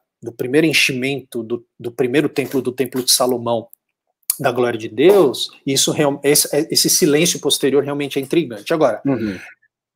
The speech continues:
Speaker 1: tudo isso pra dizer que os fariseus, eles faziam o que eles faziam, o zelo dos fariseus era motivado por sua inclinação escatológica, ou seja, eles faziam o que eles faziam, eles, eles eram dedicados na observância da lei, dedicados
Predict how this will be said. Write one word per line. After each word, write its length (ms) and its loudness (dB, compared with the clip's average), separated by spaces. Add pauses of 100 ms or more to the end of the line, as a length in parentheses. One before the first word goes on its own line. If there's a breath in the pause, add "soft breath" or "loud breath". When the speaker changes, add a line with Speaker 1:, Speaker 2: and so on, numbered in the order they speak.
(320)
Speaker 1:
tudo 240 6
isso 140 6
pra 140 4
dizer 320 4
que 100 -2
os 80 4
fariseus, 800 4
eles 200 0
faziam 600 -2
o 20 -4
que 100 -4
eles 140 -6
faziam, 320 -6
o 80 -4
zelo 400 2
dos 140 -2
fariseus 580 -2
era 160 2
motivado 480 -2
por 140 -4
sua 160 -10
inclinação 440 -8
escatológica, 800 -2
ou 60 -4
seja, 400 -4
eles 180 -4
faziam 400 0
o 40 -8
que 80 -14
eles 140 -4
faziam, 360 -6
eles, 100 -6
eles 480 0
eram 160 2
dedicados 920 0
na 80 -6
observância 440 -8
da 120 -6
lei, 160 -4
dedicados 680 -4